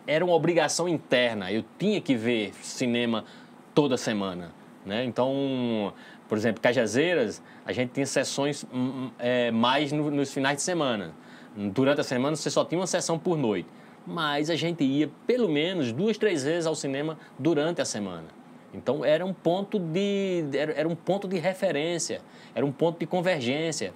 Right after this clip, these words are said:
Era onde, era onde, é, eram temas que eram suscitados e que era, é, eram, é, como é que se diz, motivos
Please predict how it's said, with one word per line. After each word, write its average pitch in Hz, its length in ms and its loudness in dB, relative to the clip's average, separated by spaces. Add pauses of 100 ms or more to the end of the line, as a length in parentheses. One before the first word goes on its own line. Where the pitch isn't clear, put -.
(280)
Era 143 240 4
onde, 147 600 2 (280)
era 147 240 4
onde, 175 540 0
é, 147 180 2
eram 156 240 2
temas 196 540 0
que 156 80 2
eram 147 160 4
suscitados 143 920 -2 (200)
e 151 160 0 (120)
que 175 1120 0 (840)
era, 147 160 0
é, 147 300 2
eram, 147 680 0
é, 120 380 0
como 123 160 -2
é - 20 0
que 113 60 -4
se - 80 -4
diz, 110 180 0
motivos 147 840 0